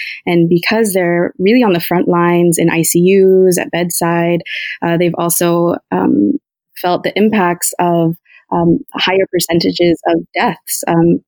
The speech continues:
by combating, um, the covid crisis. And because, you know, it's, it's very common, you know, my mom's a nurse, a lot of our families, historically, the patterns of migration, you know, early nineteen hundreds,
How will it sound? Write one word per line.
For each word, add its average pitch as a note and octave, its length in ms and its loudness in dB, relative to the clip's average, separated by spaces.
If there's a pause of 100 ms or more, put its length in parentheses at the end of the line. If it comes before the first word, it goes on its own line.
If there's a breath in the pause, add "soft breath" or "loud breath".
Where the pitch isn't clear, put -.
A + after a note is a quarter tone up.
by E3 180 -2
combating, E3+ 760 2
um, F3 180 0
the F3+ 80 -2
covid E3+ 360 -2
crisis. E3+ 680 -2 (680 loud breath)
And G3 120 0
because, B3+ 580 0
you A3+ 100 2
know, G#3+ 140 2
it's, G#3 180 -2
it's A3 160 -4
very B3+ 160 -2
common, G3+ 400 0
you F3 80 2
know, E3+ 80 0
my E3 120 0
mom's F3 320 2
a F3+ 40 2
nurse, F3 300 -2
a F3 60 0
lot E3+ 180 0
of F3 80 -2
our E3+ 140 -2
families, E3+ 520 0
historically, E3+ 680 0
the E3 100 -2
patterns F3 460 -2
of F3 80 -12
migration, F3 720 -2
you F3 60 0
know, F3 120 0
early F3 240 0
nineteen F3+ 340 -4
hundreds, G3+ 640 0